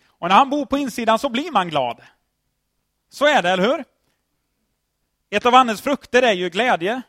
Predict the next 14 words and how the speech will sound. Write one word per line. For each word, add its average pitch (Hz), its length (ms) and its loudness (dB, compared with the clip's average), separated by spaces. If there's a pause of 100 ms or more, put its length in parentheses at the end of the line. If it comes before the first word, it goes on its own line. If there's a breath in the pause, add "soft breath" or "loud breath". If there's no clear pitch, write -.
(600)
Underbart 175 580 -6
med 147 100 -12
glädje. 139 380 -10 (1000)
Alltså, - 220 -20 (280)
ni 143 100 -20
börjar 185 180 -8
le, 190 180 -10
le 196 220 -6
lite 214 280 -14
nu 302 80 -14
i 247 40 -10
alla 208 160 -6
fall. 214 280 -8
<laughs> - 540 -12